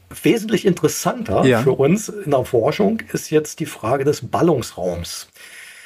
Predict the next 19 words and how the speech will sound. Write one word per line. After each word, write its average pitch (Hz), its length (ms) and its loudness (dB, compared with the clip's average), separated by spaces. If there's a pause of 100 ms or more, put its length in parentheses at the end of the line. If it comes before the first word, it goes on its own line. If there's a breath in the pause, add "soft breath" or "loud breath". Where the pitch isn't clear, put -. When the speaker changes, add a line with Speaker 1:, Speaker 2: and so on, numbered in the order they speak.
(140 loud breath)
Speaker 1:
Weil 117 140 4
wenn 135 100 4
Sie 156 100 -2
mal 143 160 2
schauen, 170 380 4
so 131 140 -2
viel 151 220 0
richtige 151 440 -2
Großstädte 151 680 0
gibt's - 300 -8
in 131 100 -2
Deutschland 104 500 0
ja 101 120 2
gar 98 260 2
nicht, 90 240 -2
ne, 175 240 2
im - 80 -2
Vergleich, 104 640 -2
äh, 107 760 -2